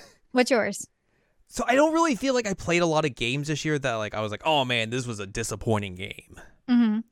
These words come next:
Speaker 1: So I'm gonna take this in a little bit of a different direction.
Speaker 2: Okay.
Speaker 1: Uh, my most disappointing, I guess, game thing this year,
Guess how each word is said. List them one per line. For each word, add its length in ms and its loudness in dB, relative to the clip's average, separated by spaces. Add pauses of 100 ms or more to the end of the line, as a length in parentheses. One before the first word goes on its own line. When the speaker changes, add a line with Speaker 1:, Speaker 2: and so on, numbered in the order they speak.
(500)
Speaker 1:
So 160 4
I'm 60 6
gonna 100 6
take 200 8
this 140 2
in 80 2
a 60 6
little 180 8
bit 100 8
of 80 4
a 80 2
different 420 0
direction. 680 -8 (360)
Speaker 2:
Okay. 280 6 (840)
Speaker 1:
Uh, 380 0
my 320 6
most 320 6
disappointing, 960 0 (120)
I 60 -8
guess, 240 -6
game 540 2
thing 560 2 (140)
this 260 -2
year, 440 -6